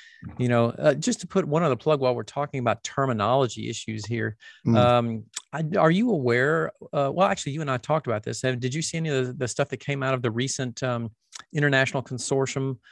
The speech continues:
Speaker 1: of Manual Therapists, uh, event? They had a, a virtual event, uh, was gonna be
Speaker 2: I
Speaker 1: live. They went
Speaker 2: remember,
Speaker 1: to
Speaker 2: yep.
Speaker 1: a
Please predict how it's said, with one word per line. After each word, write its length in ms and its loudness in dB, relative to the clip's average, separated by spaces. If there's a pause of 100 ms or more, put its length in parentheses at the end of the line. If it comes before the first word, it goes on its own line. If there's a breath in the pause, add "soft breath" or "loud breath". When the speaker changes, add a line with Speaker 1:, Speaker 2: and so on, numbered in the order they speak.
(200 soft breath)
Speaker 1:
of 140 0
Manual 320 2
Therapists, 840 -4
uh, 420 0
event? 600 -2
They 180 -4
had 140 0
a, 140 0 (220)
a 180 2
virtual 480 2
event, 440 -4 (120)
uh, 100 -2
was 300 -2
gonna 160 0
be 60 6
Speaker 2:
I 60 6
Speaker 1:
live. 300 6
They 40 6
went 180 6
Speaker 2:
remember, 300 6
Speaker 1:
to 220 -2 (120)
Speaker 2:
yep. 300 4 (200)
Speaker 1:
a 40 -8